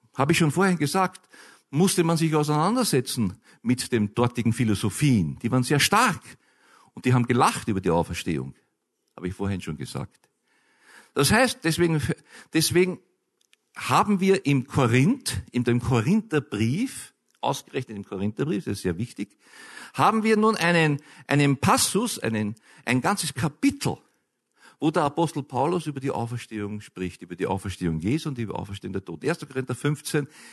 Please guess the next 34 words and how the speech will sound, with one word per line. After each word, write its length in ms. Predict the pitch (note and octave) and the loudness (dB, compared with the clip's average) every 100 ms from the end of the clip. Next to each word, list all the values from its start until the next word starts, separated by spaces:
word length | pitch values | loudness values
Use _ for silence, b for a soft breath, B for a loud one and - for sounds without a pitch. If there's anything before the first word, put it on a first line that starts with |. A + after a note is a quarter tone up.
| B | B
ist 300 | B B2+ - | B -2 0
das 420 | D3 D3 E3 E3+ - | 2 4 4 2 0
Kapitel 460 | D3+ A#2+ B2+ A#2+ | -2 -2 -4 -4
über 120 | G#2+ G2 | -2 -2
die 100 | E2+ | -2
Auferstehung. 540 | D2+ - - A1+ - _ _ _ _ _ - _ _ - | -2 -6 -14 -14 -16 _ _ _ _ _ -20 _ _ -2
Ganze 280 | B2+ B2 | 0 0
Kapitel. 440 | A#2 G#2 E2+ - - _ _ _ _ B B B B B B | -2 -4 -6 -12 -16 _ _ _ _ B B B B B B
Und 80 | |
in 140 | G#3+ C#4+ | 4 6
diesem 280 | D4 C4 A#3+ | 6 4 4
Kapitel, 580 | A#3 - D4 C4+ C#4+ C4+ B B | 2 2 2 4 2 0 B B
da 140 | - E3+ | 0 2
schreibt 320 | E3 A3 A3+ | 4 2 2
er 60 | G3+ | 0
verschiedene 420 | F#3 A#3 A#3+ F#3+ | 0 -2 -2 0
Sachen. 320 | G#3+ B3+ A3+ | 0 0 0
Ich 80 | F3+ | -2
will 120 | A3 | -2
da 100 | G#3 | -2
einen 280 | - E3+ E3 | 0 -2 -2
Passus 380 | F#3+ F3+ F#3+ F3+ | -2 -2 -4 -2
herausnehmen, 880 | C#3+ A2+ B2 C#3 C#3 F3 A3+ C#4 - b b b | 0 0 0 -2 -2 -2 -4 -6 -10 b b b
weil 160 | A#2 C3+ | -2 0
er 40 | |
jetzt 120 | C#3+ | 0
genau 220 | - C#3+ D#3+ | -2 -2 -2
in 80 | |
diesen 200 | E3+ E3 | -4 -6
Zusammenhang 540 | D3+ C#3+ B2 G#2 G#2+ F2+ | -6 -4 -4 -4 -4 -8
passt. 480 | - D2+ - - _ _ | -10 -14 -16 -20 _ _
Es 180 | - - | -12 -12
gab 380 | - A3+ C4 - | -8 -6 -6 -8
nämlich 640 | G#3+ F#3+ F#3 - F#3+ - | -8 -6 -6 -8 -10 -16